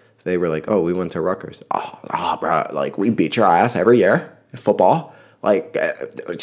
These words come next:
you gotta go to State, bruh. Like, I went to State. Like, y-, y-, you don't know, oh, yeah, do we got a problem, bro?" And I'm like, "Bro, this dude is just going in a fucking circle." Like,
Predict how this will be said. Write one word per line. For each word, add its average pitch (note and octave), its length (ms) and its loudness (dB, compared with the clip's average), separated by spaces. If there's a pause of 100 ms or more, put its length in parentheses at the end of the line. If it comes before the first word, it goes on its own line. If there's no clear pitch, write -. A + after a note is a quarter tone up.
(140)
you G2+ 300 -8
gotta G2+ 260 2
go F#2 120 2
to F#2 60 4
State, G2+ 320 6
bruh. E2 260 2
Like, F#2 120 2
I G#2 120 6
went B2 180 4
to G#2 60 2
State. A2+ 340 4
Like, F2 340 -2 (360)
y-, - 160 -6
y-, A#2+ 140 -12
you B2 160 2
don't B2 140 4
know, A2+ 120 4
oh, A#2+ 140 4
yeah, A#2 240 4 (320)
do A#2 80 2
we C3 100 8
got F3 140 6
a - 40 2
problem, E3+ 380 4
bro?" D4+ 260 6
And D3 120 4
I'm D3+ 80 2
like, D#3 200 2
"Bro, E3 220 4
this G#3 200 2
dude B3 220 2
is C#3 100 -2
just A2 140 -6
going C#3+ 280 4
in B2 80 -2
a G#2+ 80 -2
fucking D3 420 -2
circle." B2+ 440 -2
Like, G2+ 340 -4